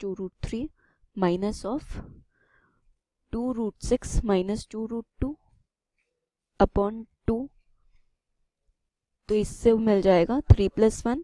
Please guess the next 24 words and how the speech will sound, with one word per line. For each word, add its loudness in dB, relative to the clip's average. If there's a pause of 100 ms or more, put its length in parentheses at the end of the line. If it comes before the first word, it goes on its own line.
(300)
that 2
is -12
four, 0 (460)
minus 0
two -8
root -8 (160)
three, -6 (500)
minus 2 (160)
two -4
root -6
six, -4
minus -2
two -8
root -8 (140)
two -4 (460)
upon 0 (120)
two, -4 (440)
सॉरी, -2
प्लस 2
टू -8
root -10
टू। -6 (1120)
तो -2
इसको -6